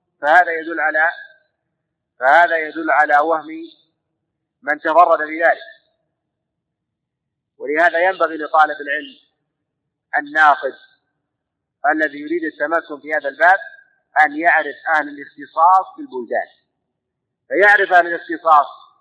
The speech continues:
بمكة، ويعرف أهل الاختصاص بالمدينة، ويعرف أهل الاختصاص بالعراق. والعراق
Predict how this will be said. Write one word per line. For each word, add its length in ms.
بمكة، 520
ويعرف 400
أهل 100
الاختصاص 680
بالمدينة، 580
ويعرف 460
أهل 180
الاختصاص 500
بالعراق. 600
والعراق 680